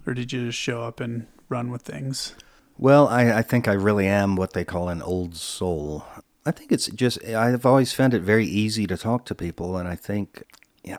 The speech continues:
Speaker 2: yeah, I never got why there could even be an age, uh, you know, some kind of battle between the ages, I guess.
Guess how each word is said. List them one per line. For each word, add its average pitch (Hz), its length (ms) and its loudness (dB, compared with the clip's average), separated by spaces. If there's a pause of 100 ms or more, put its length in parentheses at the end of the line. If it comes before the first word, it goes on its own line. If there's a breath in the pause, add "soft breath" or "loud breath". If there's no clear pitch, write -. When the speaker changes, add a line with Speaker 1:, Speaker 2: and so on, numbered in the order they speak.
Speaker 2:
yeah, 90 240 -6
I 104 60 -2
never 104 260 0
got 92 460 -2
why 90 280 -2
there 92 240 -4
could 90 280 -8
even 90 260 -4
be 90 220 -4
an 87 100 -4
age, 85 720 -10
uh, 78 320 -12
you 95 100 -8
know, 82 100 -10
some 85 220 -8
kind 82 180 -8
of 76 240 -12
battle 82 440 -8
between 85 380 -8
the 78 120 -10
ages, 82 640 -10
I 87 80 -12
guess. 92 420 -10